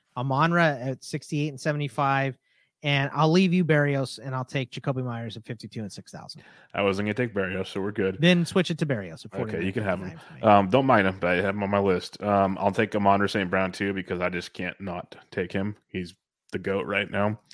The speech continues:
Speaker 2: Uh, he
Speaker 1: <laughs>
Speaker 2: might be taking over Deontay's role here pretty soon. I'm just kidding. Um, give me Pittman to go with my Colts action here, and I'll go Brandon Cooks as well. But, uh, there's a, there, there, there's decent options, at least at receiver, to,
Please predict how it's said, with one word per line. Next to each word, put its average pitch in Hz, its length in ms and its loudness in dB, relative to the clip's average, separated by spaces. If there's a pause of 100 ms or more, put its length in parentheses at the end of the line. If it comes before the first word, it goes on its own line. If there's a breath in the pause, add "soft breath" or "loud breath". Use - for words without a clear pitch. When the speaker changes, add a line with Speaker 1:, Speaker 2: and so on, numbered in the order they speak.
(400 loud breath)
Speaker 2:
Uh, 101 120 4
he 95 80 2
Speaker 1:
<laughs> - 0 -
Speaker 2:
might 104 200 4
be 107 80 -4
taking 98 320 0
over 95 160 2
Deontay's 90 420 -4
role 78 140 -6
here 80 100 -8
pretty 78 200 -12
soon. - 140 -14
I'm - 80 -12
just - 100 -20
kidding. - 200 -10 (420 loud breath)
Um, 101 600 4 (420)
give 104 140 0
me 101 80 2
Pittman 120 500 2 (300)
to 104 80 -8
go 98 100 4
with 98 140 4
my 95 180 2
Colts 101 400 -2
action 101 380 -2
here, 104 340 0 (440 soft breath)
and 98 100 0
I'll 98 60 2
go 98 80 4
Brandon 90 380 -2
Cooks - 300 -10
as 76 140 -14
well. 76 240 -12 (440)
But, 80 160 -10 (100)
uh, 73 160 -6
there's 98 140 -4
a, 107 40 -4 (200)
there, 139 160 0
there, 120 220 0
there's 131 420 0 (220)
decent 117 320 0
options, 85 280 -2
at 82 60 -10
least 87 140 -8
at 80 60 -8
receiver, 90 420 -2
to, 85 280 -4